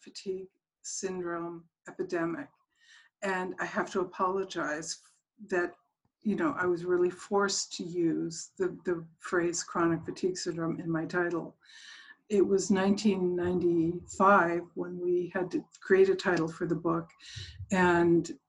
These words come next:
uh, no one, no one, even most patients, hadn't even heard of myalgic encephalomyelitis. Uh, so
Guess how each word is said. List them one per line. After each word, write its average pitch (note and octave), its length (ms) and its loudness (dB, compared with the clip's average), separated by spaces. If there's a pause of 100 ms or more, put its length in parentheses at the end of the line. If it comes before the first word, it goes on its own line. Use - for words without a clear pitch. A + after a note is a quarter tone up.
(280)
uh, F3+ 400 0 (920)
no G#3 240 10
one, F#3 500 4 (760)
no G#3+ 300 10
one, - 400 2
even G3 420 4
most F3+ 360 -2
patients, G3+ 500 4
hadn't F3 300 2
even E3+ 160 -2
heard F3 280 4
of E3 80 2
myalgic E3 500 0
encephalomyelitis. E3 1300 -2 (600)
Uh, E3+ 520 2 (600)
so F3+ 640 6